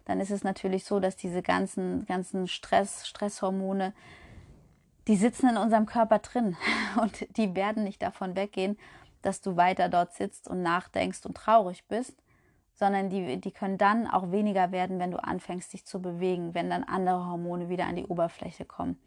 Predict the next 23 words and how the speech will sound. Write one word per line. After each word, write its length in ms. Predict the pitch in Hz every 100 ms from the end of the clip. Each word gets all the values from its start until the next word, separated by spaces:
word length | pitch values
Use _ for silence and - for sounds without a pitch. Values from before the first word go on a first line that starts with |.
| - - - - -
Und 340 | 208 202 - - - - _ _
das 180 | - 220
kostet 400 | - 320 - 277
oft 260 | - 247 - - - -
irgendwie 320 | 220 220 202
Überwindung, 560 | 190 190 185 247 240 233
finde 300 | - 196 -
ich, 340 | - 214 - 220 214
<laughs> 180 | 202 -
so, 320 | 208 214 208 - - - - - _ - _
wenn's 320 | 185 208 214
einem 180 | 196 196
wirklich 340 | 190 190 196 -
schlecht 340 | 190 185 -
geht, 180 | 180 180
so, 260 | 180 185
boah, 420 | 175 175 180 175 175
wenn 160 | 170
du 60 | 175
so 120 | 175
drin 260 | - - 190
hängst 340 | 196 185 180
und 200 | - 175